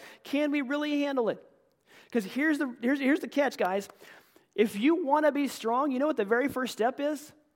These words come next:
You have to admit you're weak. You have to admit that you are weak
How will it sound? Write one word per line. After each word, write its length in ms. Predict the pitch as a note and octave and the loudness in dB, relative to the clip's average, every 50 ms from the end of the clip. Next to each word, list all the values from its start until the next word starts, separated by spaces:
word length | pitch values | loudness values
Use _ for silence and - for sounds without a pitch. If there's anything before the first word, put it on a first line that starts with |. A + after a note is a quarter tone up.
| _ _ _ - _ | _ _ _ -20 _
You 160 | - G3 B3 | -6 -2 0
have 220 | C#4 D#4 F#4 G#4+ - | 2 2 2 2 2
to 100 | - D4+ | 0 0
admit 280 | C4+ A3 A#3+ D4 D#4 | 2 4 2 2 2
you're 120 | C4+ C#4 B3+ | 2 -2 -4
weak. 460 | A#3 C4 D4+ D4+ B3+ - - - - _ _ _ _ _ _ _ _ _ _ _ _ _ _ _ _ _ _ _ _ _ _ _ _ _ _ _ _ _ _ _ _ _ _ _ _ _ _ _ _ _ _ _ | -2 -2 -2 -2 -4 -4 -10 -18 -20 _ _ _ _ _ _ _ _ _ _ _ _ _ _ _ _ _ _ _ _ _ _ _ _ _ _ _ _ _ _ _ _ _ _ _ _ _ _ _ _ _ _ _
You 160 | - G#3+ D4+ | 0 2 2
have 240 | G4 F4+ D4 C#4+ C4+ | 4 6 4 2 2
to 140 | - C#4 C4+ | 0 0 -2
admit 420 | A#3+ G#3 G#3+ A3 A#3+ D#4 E4+ E4 | 0 0 -2 0 0 0 -2 -2
that 100 | E4 D4 | -4 -8
you 240 | B3+ B3 B3 C#4+ D4+ | -4 -2 -2 -2 -2
are 180 | - C4 C4+ C4+ | -2 -2 -2 -2
weak 480 | B3+ A3+ G#3 A#3+ C4+ C#4 C#4 A#3+ - | -4 -4 -6 -4 -4 -4 -4 -4 -8